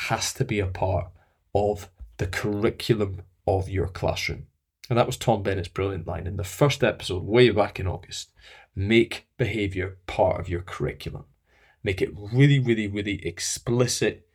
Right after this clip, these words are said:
in your classroom. And an interesting exploration in that is about how new teachers can find that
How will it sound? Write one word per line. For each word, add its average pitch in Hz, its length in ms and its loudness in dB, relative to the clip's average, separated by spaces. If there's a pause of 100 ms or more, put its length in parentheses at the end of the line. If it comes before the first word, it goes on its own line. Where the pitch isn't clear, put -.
(280)
in 104 200 -4
your 95 160 -2
classroom. - 540 -6 (1400)
And 113 120 -6
an 117 120 4
interesting 139 640 4
exploration 104 640 0
in 98 140 -10
that 101 240 -4
is - 100 -8
about 98 360 0 (920)
how 135 180 4
new 135 200 6
teachers 101 400 -4
can 98 200 -8
find 98 340 -2
that 98 160 -4